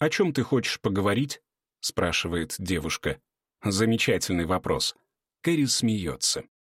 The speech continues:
«Я завожу разговоры с незнакомцами буквально на пять минут». «Хорошо», соглашается девушка, «чтобы узнать, во что они верят и почему», договаривает Энтони. «Хорошо». Кэрри звучит воодушевлённо.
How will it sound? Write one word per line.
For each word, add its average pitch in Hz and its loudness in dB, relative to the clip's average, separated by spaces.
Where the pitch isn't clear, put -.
«Я 139 4
завожу 139 2
разговоры 135 2
с - 0
незнакомцами 135 2
буквально 156 2
на 135 4
пять 143 0
минут». 185 0
«Хорошо», 165 2
соглашается 107 2
девушка, 95 0
«чтобы 135 2
узнать, 139 0
во 123 2
что 170 2
они 147 4
верят 160 0
и 120 4
почему», 135 0
договаривает 87 0
Энтони. 73 -2
«Хорошо». 123 0
Кэрри 147 0
звучит 107 0
воодушевлённо. 90 0